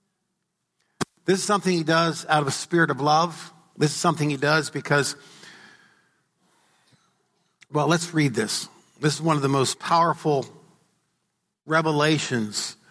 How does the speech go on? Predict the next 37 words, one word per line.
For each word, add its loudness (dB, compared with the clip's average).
that 2
we 0
can 0
get 2
into 0
our 4
heads 0
and 0
into -2
our 0
hearts. -6
So -6
often, 0
as -2
I 2
talked 2
about -2
last 2
week, -4
we 0
have 2
systematic 0
theology. 2
We 0
know 2
what 0
God's 0
word 0
says. 0
But 4
spiritual 0
theology 0
is -4
getting 2
into 0
our 0
hearts 0